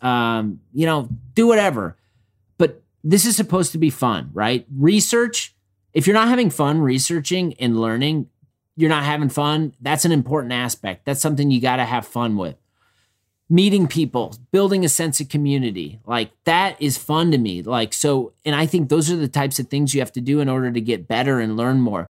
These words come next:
Professionally, I've talked about this a lot, but, like, I work for companies and my job is,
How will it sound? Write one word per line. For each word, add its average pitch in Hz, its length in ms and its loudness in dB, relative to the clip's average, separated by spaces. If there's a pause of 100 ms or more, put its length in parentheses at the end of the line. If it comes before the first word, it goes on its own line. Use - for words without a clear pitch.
(380)
Professionally, 170 640 0
I've 131 120 -2
talked - 340 -4
about 135 240 -2
this 113 180 -4
a 113 60 -4
lot, 107 240 -4
but, 107 140 -6
like, 120 160 -4 (160)
I 170 140 2
work 175 280 0
for 165 140 -4
companies 147 520 0
and 131 120 2
my 131 160 0
job 131 360 0
is, 131 140 -2